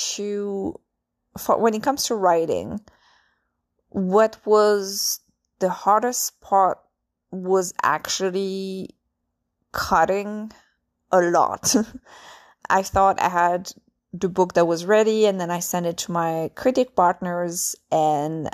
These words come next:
I sent the first half to my critic partners, and then my critic partners read it, and their mes-, their main focus was, "You need to condense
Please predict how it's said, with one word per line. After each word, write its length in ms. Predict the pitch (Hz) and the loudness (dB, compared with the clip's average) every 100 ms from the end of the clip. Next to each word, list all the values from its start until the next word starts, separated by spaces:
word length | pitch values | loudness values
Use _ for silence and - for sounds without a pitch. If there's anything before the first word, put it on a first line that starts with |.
| - _ _ _ - | -14 _ _ _ -2
I 80 | 175 | 0
sent 320 | - 180 170 | 0 -2 -2
the 60 | |
first 300 | 170 170 165 | -4 -2 -4
half 260 | - 156 156 | -2 -2 -2
to 100 | - | -6
my 80 | 160 | -10
critic 300 | - 165 - | -6 -8 -4
partners, 400 | 156 160 160 170 | -6 -6 -8 -8
and 120 | 180 | -6
then 160 | 175 175 | -6 -6
my 120 | 165 | -6
critic 340 | - 220 226 | -4 -2 0
partners 440 | 196 185 175 170 190 - | 0 0 -2 -6 -8 -2
read 280 | 196 247 226 | 2 4 4
it, 220 | 185 190 | 2 0
and 160 | 175 | -4
their 100 | 170 | -4
mes-, 360 | 170 180 180 - | -4 -4 -6 -8
their 200 | - 185 | -2 0
main 240 | 185 214 247 | 0 -2 -4
focus 500 | - 190 160 160 - | -2 -2 -2 -4 2
was, 240 | 175 170 | 2 2
"You 100 | 185 | 0
need 220 | 180 185 - | 0 -4 -8
to 80 | |
condense 640 | - 170 175 160 143 - | -6 -2 2 2 0 -8